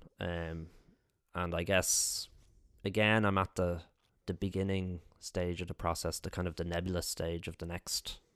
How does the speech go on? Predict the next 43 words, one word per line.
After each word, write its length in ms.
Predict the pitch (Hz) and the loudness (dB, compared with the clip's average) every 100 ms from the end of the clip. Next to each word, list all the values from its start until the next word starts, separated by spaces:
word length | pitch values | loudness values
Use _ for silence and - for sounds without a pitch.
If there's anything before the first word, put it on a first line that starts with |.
| _ _ _ _ - | _ _ _ _ -10
thing 180 | 85 80 | -8 -6
that 100 | 80 | -6
I 40 | |
wanna 220 | 80 80 78 | -4 -4 -6
do. 220 | - 76 | -6 -8
So, 360 | - - 78 - - - - - - - | -6 -2 -2 -4 -14 -20 -20 -20 -16 -8
um, 420 | 85 80 78 80 - _ _ - - _ _ _ - | -6 -4 -6 -10 -16 _ _ -20 -20 _ _ _ -14
again, 520 | - 95 92 92 85 87 - _ _ | -4 0 2 0 -2 -8 -16 _ _
kind 160 | - 92 | -2 -2
of 240 | 87 - - _ | -2 -6 -18 _
not 260 | 107 98 90 | 0 2 0
fully 340 | - 101 92 | 0 0 0
formed 400 | 85 95 92 90 | 0 0 2 2
ideas. 540 | 82 82 87 85 78 - _ _ | 0 2 2 2 0 -6 _ _
It's 140 | - | -2
all, 280 | 90 85 80 - - _ _ _ _ _ _ | 2 2 0 -6 -16 _ _ _ _ _ _
it's 100 | - | 0
all 180 | 92 - | 2 2
up 160 | - | 0
in 80 | 92 | -2
the 200 | 90 87 | 0 2
air, 240 | 92 92 87 | 4 4 2
and 140 | 87 | 0
I 80 | 82 | -4
kind 240 | - 90 | -4 -4
of 80 | 85 | -2
want 180 | 85 82 | -4 -6
to 80 | - | -2
start 240 | 87 82 - | 0 0 -4
crystallizing 600 | - 87 - 87 85 85 | -6 -6 -2 0 0 0
it 80 | 80 | -4
a 40 | |
bit 220 | 85 85 - - | -4 -4 -6 -10
and, 200 | 80 82 - | -10 -12 -12
and 100 | 87 | -10
seeing 280 | - 90 85 | -4 -2 -2
where 140 | 85 | -2
I 40 | 82 | -2
wanna 220 | 82 80 | -4 -4
go 180 | 82 78 | -2 -4
with 100 | 82 | -2
that. 380 | 82 80 - - | -2 -2 -4 -8
And 240 | 76 73 | -10 -10